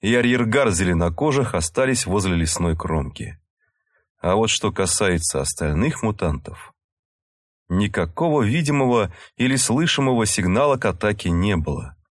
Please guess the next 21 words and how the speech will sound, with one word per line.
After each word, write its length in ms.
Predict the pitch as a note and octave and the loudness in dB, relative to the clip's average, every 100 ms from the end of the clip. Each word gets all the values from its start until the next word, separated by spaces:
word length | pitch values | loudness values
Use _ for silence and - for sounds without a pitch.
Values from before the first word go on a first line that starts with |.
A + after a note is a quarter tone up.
| _ _ _ _ - | _ _ _ _ -4
Но 140 | E2 D#2+ | -2 -2
твари, 420 | F#2 G#2 B2+ B2 | -2 0 2 2
словно 480 | - A2 A#2 G#2+ G2+ | 0 0 2 0 0
получив 580 | F#2+ G2+ A2 B2+ G#2+ - | -2 0 0 0 -2 -2
общую 440 | G#2+ - - D#2+ | -4 -2 -2 -2
команду, 760 | - E2 F#2+ A#2+ G#2+ G2 D#2+ - _ _ _ _ - | 0 0 2 2 2 2 0 -4 _ _ _ _ -4
ринулись 680 | D#2+ E2 E2 D2+ D2+ - | -2 0 0 0 -2 -4
на 100 | C#2+ | -4
штурм. 540 | - - D#2 D2+ D2+ - _ _ _ _ _ _ - | -6 -6 -8 -10 -12 -16 _ _ _ _ _ _ -6
Враны 460 | E2 A2+ D3 C#3+ | -2 2 2 2
яростно 520 | B2 G2 C3 B2 - G#2 | 2 2 2 2 0 -2
кликотали 840 | F#2 E2+ F2+ F2 C3 B2+ A2 E2+ - - - | -2 0 -2 2 2 4 2 0 -6 -20 -8
и 100 | F#2+ | -2
велись 420 | F2+ A2+ C3 C#3 | 0 2 2 0
над 120 | A2+ G2 | -2 -2
наступающими, 880 | G2 - G#2 A2+ F#2+ E2+ - D#2+ | -2 -4 0 2 2 2 0 0
но 140 | D#2 D#2+ | 0 0
сами 420 | - C#3 C3 B2+ | 0 2 2 0
по-прежнему 720 | A#2+ G#2+ G#2 G2 G2 G2 F#2 | -2 -2 -2 0 0 0 0
не 200 | D#2+ E2+ | 0 0
нападали. 720 | G2+ G2+ F#2+ D2 C2 E2 - | 0 -2 -2 -2 -6 -8 -16